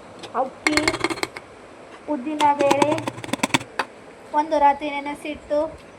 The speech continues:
ನಂತರ ಅದನ್ನು ಮಿಕ್ಸರ್‌ನಲ್ಲಿ ಹಾಕಿ ಹಿಟ್ಟನ್ನು ತಯಾರಿಸಬೇಕು. ನಂತರ ಅದರಲ್ಲಿ ಉಳ್ಳಾಗಡ್ಡಿ, ಕೊತ್ತಂಬರಿ, ಉಪ್ಪು, ಖಾರ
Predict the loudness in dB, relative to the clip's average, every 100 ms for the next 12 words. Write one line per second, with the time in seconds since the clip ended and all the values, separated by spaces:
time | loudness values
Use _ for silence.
0 | -14 -6 -6 0 2 4 4 2 -4 -4
1 | -6 -6 -8 -16 -20 -20 -16 -12 -4 0
2 | 2 0 -2 -2 -2 0 0 -2 -6 -4
3 | -6 -8 -18 -20 -20 -20 -14 -10 -4 -2
4 | -2 -4 -2 0 0 -2 -4 -2 -4 -4
5 | -8 -10 -16 -18 -10 -4 -4 -4 -2 0
6 | 4 2 2 -4 -16 -18 -10 -6 -2 -2
7 | -4 -6 -4 -6 -8 -10 -8 -6 -6 -6
8 | 0 0 2 0 0 -2 0 -2 -2 -10
9 | -12 -6 -4 0 0 -2 -4 -6 -8 -8
10 | -8 -6 -4 -4 -4 -2 -2 0